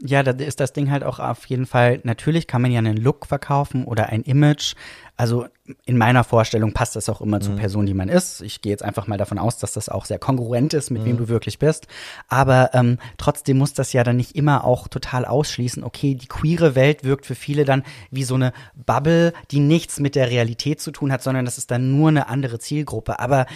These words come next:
Speaker 1: so ist das ja nicht. Aber so, so für die, wenn wir drüber reden, kommt das halt immer so rüber,
Speaker 2: Ja.
Speaker 1: dass wenn, du musst dich halt entscheiden, entweder gehst du in diese magische Bubble von Einhörnern und Glitzern und sweaty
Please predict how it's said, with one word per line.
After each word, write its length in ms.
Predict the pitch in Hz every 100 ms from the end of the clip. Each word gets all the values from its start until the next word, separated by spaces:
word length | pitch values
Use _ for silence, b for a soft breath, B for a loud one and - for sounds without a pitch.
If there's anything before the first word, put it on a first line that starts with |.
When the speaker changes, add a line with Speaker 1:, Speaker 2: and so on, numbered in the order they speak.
| B B
Speaker 1:
so 140 | -
ist 200 | - -
das 140 | - -
ja 80 |
nicht. 240 | 82 76 -
Aber 140 | 107 120
so, 280 | 139 160 208
so 180 | 147
für 180 | 147 156
die, 320 | 143 165 180 170
wenn 220 | 156 147
wir 160 | 170
drüber 200 | 185 165
reden, 380 | 147 147 165 160 -
kommt 240 | - 151
das 140 | 151 -
halt 160 | 139
immer 180 | - 131
so 160 | 117 139
rüber, 580 | 131 147 131 107 113 151 B
Speaker 2:
Ja. 220 | 92 82 -
Speaker 1:
dass 240 | 139 - -
wenn, 420 | 120 127 175 160
du 80 | 139
musst 200 | 143 139
dich 120 | -
halt 140 | 127
entscheiden, 560 | 131 - 127 139 135 113
entweder 320 | 104 120 117
gehst 220 | 120 -
du 40 | -
in 140 | 127
diese 260 | 127 123 113 B B -
magische 640 | 98 101 123 131 110 -
Bubble 440 | 104 104 110 117 107
von 240 | - 107 -
Einhörnern 720 | - 131 131 113 113 110 110
und 160 | 117 120
Glitzern 600 | 113 113 120 - 117 110
und 180 | 113 113 156 156 143
sweaty 380 | - - 123 127